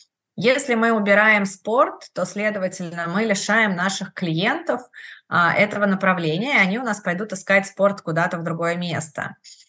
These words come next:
Мы стараемся сделать все в одном месте, чтобы мамы наши тратили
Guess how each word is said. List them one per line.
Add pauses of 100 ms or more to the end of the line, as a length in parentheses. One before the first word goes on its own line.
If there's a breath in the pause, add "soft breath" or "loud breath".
Мы
стараемся
сделать (120)
все
в
одном
месте,
чтобы
мамы
наши
тратили